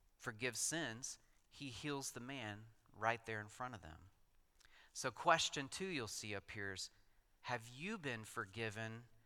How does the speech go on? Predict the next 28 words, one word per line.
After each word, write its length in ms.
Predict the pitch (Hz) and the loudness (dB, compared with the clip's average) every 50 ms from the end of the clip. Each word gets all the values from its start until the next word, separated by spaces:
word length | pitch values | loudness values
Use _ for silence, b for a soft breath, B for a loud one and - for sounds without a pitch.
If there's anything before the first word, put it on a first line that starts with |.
| b b b | b b b
and 120 | 110 107 | -6 -4
spiritually 640 | - - - - 143 139 139 135 - - - 120 113 | -2 -2 -2 -2 0 0 0 0 -2 -4 -4 -4 -8
healed 340 | 104 117 117 113 110 104 - | -6 -4 -4 -4 -4 -2 -2
by 160 | - 92 87 | 0 0 0
Jesus? 760 | - - 92 90 87 85 - 82 85 - - - - - - - _ _ _ - - - - - - - - - b b b b b b - | 0 -4 -8 -8 -8 -8 -8 -8 -8 -10 -10 -10 -10 -12 -14 -16 _ _ _ -20 -20 -20 -20 -20 -20 -20 -20 -20 b b b b b b -2
There's 200 | - 131 117 135 | -2 -2 0 2
no 200 | 139 147 156 151 | 4 6 6 6
greater 400 | 135 139 139 139 143 131 127 120 | 6 6 6 6 6 4 0 -2
question 480 | - - 143 135 131 - - - 123 | 2 4 6 6 6 4 2 0 -4
to 120 | - - 110 | -6 -6 -8
consider. 720 | - - 117 104 - - - 135 127 127 131 131 123 - - | -6 -6 -6 -4 -4 -2 0 0 0 0 0 -2 -2 -4 -6
Eternity 680 | 120 - - - - 139 139 135 139 139 131 131 131 | -8 -8 -6 -2 0 2 2 2 2 0 -4 -6 -6
is 160 | 120 110 98 104 | -6 -4 -4 -4
a 80 | 101 | -4
very 400 | 92 92 101 113 107 107 113 113 | -4 -2 0 2 2 2 2 2
long 300 | 107 104 104 104 107 110 | 2 0 2 0 0 -2
time, 400 | 107 - - 92 85 82 85 82 90 - - - b b b b b b b b b b b b | -4 -6 -6 -6 -6 -6 -8 -12 -14 -18 -20 -20 b b b b b b b b b b b b
and 120 | 98 92 | -10 -6
Jesus 520 | - - 113 123 120 113 120 113 - - 123 | -4 -4 -4 -4 -6 -8 -8 -8 -4 0 0
offers 480 | 101 101 - - 92 90 87 92 98 107 | 0 0 0 -4 -12 -12 -10 -10 -10 -8
you 300 | 113 120 120 120 120 113 | -8 -6 -6 -6 -4 -6
and 180 | 98 92 95 | -6 -6 -8
me 220 | 98 101 104 104 104 | -8 -8 -8 -8 -8
forgiveness. 920 | - - - - - 98 92 90 90 85 82 85 85 - - - - - - - B B B B B B B B B B | -10 -12 -14 -12 -8 -6 -6 -6 -8 -10 -14 -12 -10 -10 -10 -10 -12 -14 -18 -20 B B B B B B B B B B
It 160 | B - 127 131 | B -2 0 2
is 200 | 139 131 120 123 | 2 0 0 2
not 360 | 123 131 139 147 156 - - | 6 8 10 10 10 8 4
sin 680 | - - - - 131 131 135 143 151 170 196 208 | 2 0 2 0 0 0 0 -2 -2 -4 -4 -8